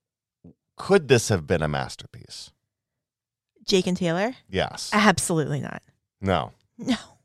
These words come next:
Speaker 1: I, j-, I know, I know, uh, you know, back before you lost the one thing you really know, like, maybe this was a master, like
Speaker 2: Maybe, but I feel like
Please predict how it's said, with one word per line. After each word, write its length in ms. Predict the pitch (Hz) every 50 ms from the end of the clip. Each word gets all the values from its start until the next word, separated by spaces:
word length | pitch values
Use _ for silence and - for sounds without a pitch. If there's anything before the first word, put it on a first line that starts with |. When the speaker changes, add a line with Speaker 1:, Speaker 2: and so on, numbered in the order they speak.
| _ _ _ _ _ _ _ _ _ _ _ _ _ _ _ _ _ -
Speaker 1:
I, 60 | 101
j-, 140 | 107 98 104 - -
I 140 | 120 120 123
know, 220 | 123 123 120 113 - -
I 100 | - 117
know, 160 | 117 113 104 101
uh, 200 | 98 104 101 95 - _ -
you 100 | 120 113
know, 140 | 101 92 85
back 220 | 90 104 104 107
before 180 | 110 - 110 110
you 80 | 107 101
lost 260 | 98 95 98 - -
the 60 | 98
one 160 | 92 98 92
thing 120 | 82 95 95
you 60 | 90
really 340 | 87 92 85 78 90 90 90
know, 160 | 90 87 85
like, 180 | 85 85 80
maybe 280 | 90 92 98 101 92 98
this 220 | 90 98 92 - -
was 220 | 87 87 87 78
a 80 | 82 80
master, 380 | 78 78 78 78 - - - _ -
like 200 | 87 87 85 - - _ _ _ _
Speaker 2:
Maybe, 380 | - 254 269 320 381 359 294 - -
but 80 | 311 294
I 120 | 294 311
feel 200 | 311 - 330 330
like 340 | 330 320 302 285 - - -